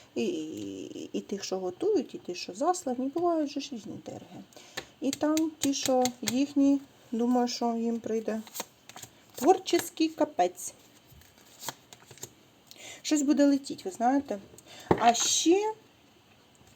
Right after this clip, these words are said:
ще як люди будуть їхати.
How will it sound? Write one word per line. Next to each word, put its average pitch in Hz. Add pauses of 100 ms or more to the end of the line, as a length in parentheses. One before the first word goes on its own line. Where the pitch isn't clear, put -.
(1400)
ще -
як 277
люди -
будуть -
їхати. 202